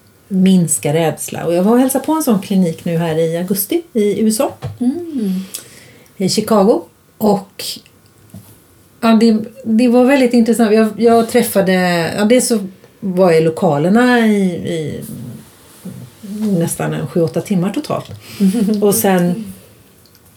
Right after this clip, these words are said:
Speaker 1: träffade jag tillräckligt många djursjukvårdare och, eh, veterinärer för att kunna förstå att det genomsyrar hela verksamheten.
Speaker 2: Mm.
Speaker 1: Eh, och att man,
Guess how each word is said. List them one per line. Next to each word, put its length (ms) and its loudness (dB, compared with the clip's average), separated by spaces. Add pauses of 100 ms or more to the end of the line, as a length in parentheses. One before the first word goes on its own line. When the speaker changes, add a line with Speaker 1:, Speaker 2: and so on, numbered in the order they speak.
(440)
Speaker 1:
träffade 460 0
jag 200 0
tillräckligt 320 -2
många 360 -2 (360)
djursjukvårdare 2250 -6
och, 460 -6
eh, 160 -4 (180)
veterinärer 520 -4
för 120 -4
att 80 -8
kunna 260 -4 (220)
förstå 480 -2
att 200 -6
det 80 -2
genomsyrar 720 0
hela 180 -2
verksamheten. 640 -4 (420)
Speaker 2:
Mm. 240 -8 (320)
Speaker 1:
Eh, 300 -4
och 220 -4
att 140 -4
man, 320 0